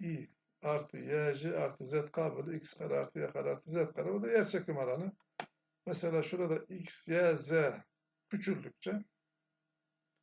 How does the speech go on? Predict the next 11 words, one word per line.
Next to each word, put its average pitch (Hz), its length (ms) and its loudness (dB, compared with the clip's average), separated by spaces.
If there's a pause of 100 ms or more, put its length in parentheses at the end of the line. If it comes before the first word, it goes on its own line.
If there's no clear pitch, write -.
(1300)
bu 180 200 -2
şiddet 185 520 -2
büyüyor. 165 400 0 (160)
Yani 135 320 -2
x - 320 -8
mes-, 139 160 -6
sıfır 202 320 -2
ide-, 165 420 0
so-, 156 640 -6
sıfır - 320 -4
olsa 165 460 0